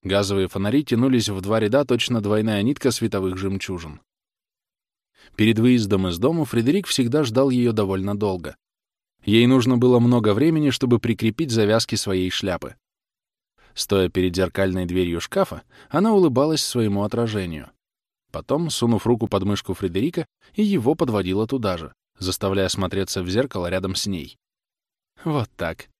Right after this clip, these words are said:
Из нас выходит прихорошенькая парочка. Ах ты мой миленький!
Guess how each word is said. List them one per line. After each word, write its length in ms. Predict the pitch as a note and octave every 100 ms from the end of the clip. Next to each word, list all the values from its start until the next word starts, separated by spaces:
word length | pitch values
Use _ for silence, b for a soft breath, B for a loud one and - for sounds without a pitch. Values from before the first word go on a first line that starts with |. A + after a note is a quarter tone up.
| _
Из 180 | E3+ B2
нас 260 | C3 E3
выходит 400 | D#3 C3+ D3 D3+
прихорошенькая 840 | - D3 D3+ B2+ D#3 - G3 G3 G3
парочка. 500 | G3 A#2 F2 - F#2+ _ _ _ b b
Ах 280 | - D#3+ -
ты 120 | D3+
мой 220 | D3 C#3+
миленький! 680 | C#3+ C#3 G#2 F#2+ F#2 F2 -